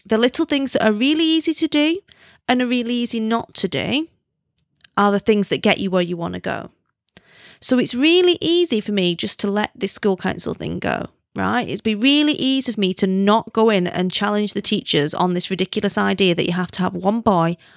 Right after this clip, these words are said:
and one girl from each classroom. And actually what they need to be doing is making it gender neutral so that anyone, there's not a requirement, you know, for, for you to be a boy or girl to get a place, and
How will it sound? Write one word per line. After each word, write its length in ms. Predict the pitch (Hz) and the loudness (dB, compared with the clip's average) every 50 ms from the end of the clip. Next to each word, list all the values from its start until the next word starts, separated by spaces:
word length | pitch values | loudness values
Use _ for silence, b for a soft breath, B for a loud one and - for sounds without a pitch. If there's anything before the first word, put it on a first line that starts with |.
| b b b | b b b
and 160 | - 180 175 | 0 2 4
one 180 | 180 185 196 202 | 4 4 2 2
girl 360 | 175 190 - 180 - 180 175 B B B B B | 2 0 0 0 -2 -4 -4 B B B B B
from 200 | _ - 175 175 | _ -4 -4 -2
each 160 | 170 - - | -4 -4 -4
classroom. 560 | - 196 175 - - - - - - - - B B B B B | -6 -6 -6 -6 -6 -8 -8 -8 -10 -10 -12 B B B B B
And 140 | - 185 196 | 0 2 2
actually 300 | 190 - - - - 190 | 4 4 2 2 2 2
what 180 | 180 180 - - | 0 -2 -2 -2
they 80 | 185 | 0
need 240 | 185 185 180 175 - | 2 2 0 0 -2
to 60 | - | -2
be 80 | - 180 | -4 -2
doing 360 | - 170 165 165 165 165 165 - _ | 0 0 0 0 -2 -2 -4 -2 _
is 320 | 175 175 170 165 - - | 0 0 0 0 -2 -2
making 340 | 185 185 185 185 - - 190 | 0 2 2 2 0 -2 -4
it 100 | - - | -2 0
gender 280 | - 170 170 170 165 | 0 0 0 0 -2
neutral 540 | 160 196 226 233 - - 247 233 226 233 226 | -2 0 -2 -2 0 0 2 4 4 2 0
so 160 | - - 196 | 0 -4 -2
that 160 | 170 160 - - | -2 -2 0 0
anyone, 420 | 196 214 240 233 220 233 233 226 | 0 0 0 0 0 0 0 0
there's 200 | - 156 - - | -2 -2 -2 -2
not 180 | 185 170 - - | -4 -6 -4 -8
a 80 | 175 | -8
requirement, 800 | 175 170 - - 269 302 302 294 294 294 294 294 285 - - - b b b b b | -8 -8 -4 0 0 2 2 2 2 0 0 -2 -2 -4 -6 -6 b b b b b
you 100 | - 220 | -4 -2
know, 140 | 214 214 214 | 0 0 -2
for, 400 | - - 202 190 190 185 180 B B B B B B B B | 2 2 2 4 4 2 0 B B B B B B B B
for 100 | - 220 | -2 -2
you 80 | 202 | -2
to 120 | - - - | -2 0 4
be 100 | 214 190 | 4 4
a 60 | 180 | 4
boy 200 | - 185 185 180 | 4 4 4 4
or 60 | 180 | 4
girl 200 | 175 - 185 180 | 4 4 2 2
to 100 | - - | 2 -2
get 100 | - 170 | -2 -2
a 60 | 170 | -2
place, 420 | - - 202 202 196 196 190 - - - - | -2 0 0 0 2 0 -2 -2 -6 -2 0
and 300 | 185 185 180 180 180 180 | 2 4 4 4 2 0